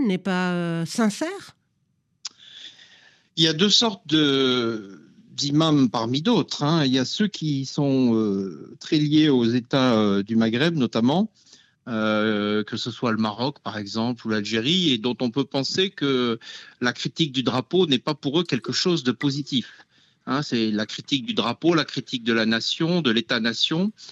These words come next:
Speaker 2: euh, qui est une récurrence chez les islamistes et notamment chez les frères musulmans, euh, au nom de la défense de la Oumma, comme le disait ma collègue. Euh, ça, c'est un grand classique des frères musulmans, mais c'est pas du tout bien vu par les États.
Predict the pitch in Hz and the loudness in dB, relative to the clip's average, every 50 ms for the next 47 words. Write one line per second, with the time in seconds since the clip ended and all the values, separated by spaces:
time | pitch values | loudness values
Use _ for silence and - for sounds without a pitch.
0 | - - - _ _ - 117 113 113 113 110 - 123 - - 127 120 110 107 120 | -20 -20 -20 _ _ -4 -2 0 0 0 -2 -4 -8 -6 -4 -4 -2 -2 0 -2
1 | 131 - - 143 135 131 147 151 139 - - - 117 113 - - 123 117 110 110 | -4 -4 -4 -4 -2 0 0 -2 -2 -4 -4 -2 -2 -2 -2 -2 -2 -2 0 0
2 | 110 110 113 110 107 110 117 107 - 135 120 131 135 135 - 120 113 107 98 120 | 2 2 2 0 -2 -4 -10 -8 -6 -4 -4 -2 -4 -4 -4 -6 -6 -6 -4 -4
3 | 117 117 120 113 - - 113 110 - - 117 107 117 117 113 107 123 127 131 143 | -4 -4 -4 -6 -6 -8 -10 -8 -8 -8 -6 -4 -4 -4 -4 -4 -4 -4 -2 0
4 | 170 208 240 240 - - - - - _ _ _ _ - 117 117 113 113 113 120 | 0 0 -2 -4 -8 -14 -20 -20 -20 _ _ _ _ -10 -6 -4 -2 0 0 0
5 | 127 139 139 139 127 127 123 113 127 123 - - 139 120 113 123 113 107 110 117 | 0 0 0 0 0 -2 0 0 0 -2 -2 -4 -6 -2 0 0 2 2 2 2
6 | 117 127 156 196 220 - - 151 131 123 117 117 110 113 127 113 113 110 - - | 0 0 0 0 -2 -2 -2 0 0 0 -2 -2 -4 -2 0 0 0 -2 -2 -2
7 | 123 147 196 226 190 151 135 - - - - - - - 131 127 123 123 123 120 | -2 0 0 -2 -2 -4 -8 -8 -12 -20 -20 -20 -12 -6 -2 -2 0 0 0 0
8 | 120 117 120 - - - - 208 202 - - 143 120 135 123 120 120 123 135 180 | 0 0 -2 -2 -4 -2 -2 -4 -4 -4 -4 -4 -2 0 -2 -2 -2 -2 -4 -4
9 | - - 160 147 - - - 185 165 147 - - 165 151 156 156 156 180 214 226 | -4 -2 -2 -2 -2 -2 -4 -4 -6 -6 -4 -4 -2 -2 -2 -2 -2 0 0 0
10 | 208 160 147 - - 170 - - 196 175 180 175 - - 170 135 - 165 180 180 | 0 0 0 0 -2 -2 -2 -2 -4 -2 -4 -6 -6 -8 -10 -6 -2 0 0 0
11 | 170 156 190 240 - - 175 151 147 143 139 127 151 165 - - 120 107 | 0 0 -2 -2 -4 -4 -4 -2 0 0 0 2 0 -2 -2 -2 -6 -6